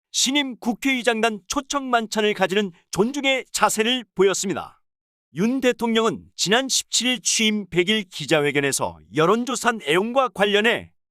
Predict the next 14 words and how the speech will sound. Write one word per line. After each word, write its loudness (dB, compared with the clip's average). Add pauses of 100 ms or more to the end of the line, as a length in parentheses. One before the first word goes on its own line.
지적된 0
문제들에 0
대해 2
세밀하고 0 (160)
꼼꼼하게 -2 (100)
따져보겠다, 0 (520)
국민의 2
숨소리 -2
하나 4
놓치지 0
않고 0
잘 0
받들겠다 0 (280)
고 -4